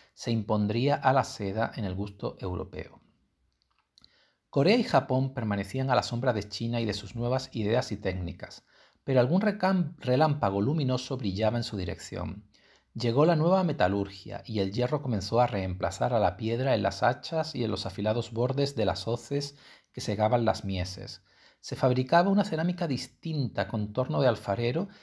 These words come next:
y se cocía en un horno que alcanzaba elevadas temperaturas. Antes del año quinientos antes de Cristo, un nuevo producto alimenticio, el arroz,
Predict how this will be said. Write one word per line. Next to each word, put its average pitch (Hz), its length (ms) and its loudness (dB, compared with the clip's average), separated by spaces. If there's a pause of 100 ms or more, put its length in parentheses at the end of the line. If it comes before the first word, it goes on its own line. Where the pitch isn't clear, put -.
(140)
y 143 80 -8
se 131 140 -2
cocía 151 280 0
en 156 60 2
un 156 120 2
horno 147 280 2
que 147 80 -6
alcanzaba 123 600 0
elevadas 117 520 0
temperaturas. 92 920 -6 (480)
Antes 175 600 0
del 127 160 4
año 135 320 2
quinientos 120 500 -4
antes 117 240 -6
de 101 100 -2
Cristo, 131 760 -4
un 139 140 0
nuevo 175 260 4
producto 127 420 0
alimenticio, 101 840 -2
el 107 140 0
arroz, 104 520 0